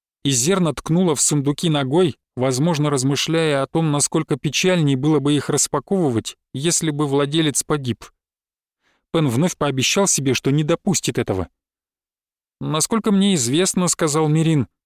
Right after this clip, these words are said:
все документы и аккредитивы Ри, полученные во время путешествия, должны быть здесь. Боюсь, что кошелёк и пояс для денег были с ним, когда он упал за борт.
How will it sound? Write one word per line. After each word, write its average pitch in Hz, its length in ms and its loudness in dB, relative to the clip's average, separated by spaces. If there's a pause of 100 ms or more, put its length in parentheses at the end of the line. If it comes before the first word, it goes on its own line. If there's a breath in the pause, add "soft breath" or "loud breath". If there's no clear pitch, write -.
(200)
все - 240 0
документы 165 800 0
и 160 120 0
аккредитивы 151 800 0
Ри, 160 140 2
полученные 156 600 0
во 139 120 2
время 151 280 0
путешествия, 170 640 0
должны 139 420 2
быть 160 160 2
здесь. 165 520 0 (720 soft breath)
Боюсь, 160 340 0
что - 280 0
кошелёк 170 600 0
и 127 120 2
пояс 156 380 2
для 147 180 0
денег 160 320 2
были 151 240 0
с - 140 -2
ним, 208 180 2
когда 135 260 0
он 139 140 2
упал 151 300 0
за 151 180 0
борт. 104 300 -4